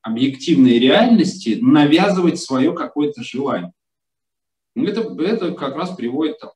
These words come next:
к разочарованиям, разрушениям. Поэтому вот в этом смысле он прав. А, то, что уйти надо, это тоже правильно. А, тут другое дело, что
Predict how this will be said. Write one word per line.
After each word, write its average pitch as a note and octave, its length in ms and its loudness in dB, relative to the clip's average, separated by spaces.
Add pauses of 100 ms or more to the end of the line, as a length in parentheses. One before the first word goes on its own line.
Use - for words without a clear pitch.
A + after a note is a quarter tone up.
к - 140 -20
разочарованиям, C3 720 -6
разрушениям. - 640 -14 (1000)
Поэтому G3 200 2
вот A3 80 0
в A#3+ 80 2
этом A3+ 180 0
смысле F3 380 2
он D3+ 180 -2
прав. - 220 -14 (1900)
А, G#2+ 440 -2
то, D#3+ 160 2
что D3 520 0 (680)
уйти E3+ 680 2
надо, G2 540 -2 (500)
это C3+ 240 -4
тоже F#3 240 0
правильно. E3 520 -4 (1120)
А, G2+ 180 -8
тут A#2 180 -6
другое D#3 360 4
дело, D3 300 2
что B2+ 520 -4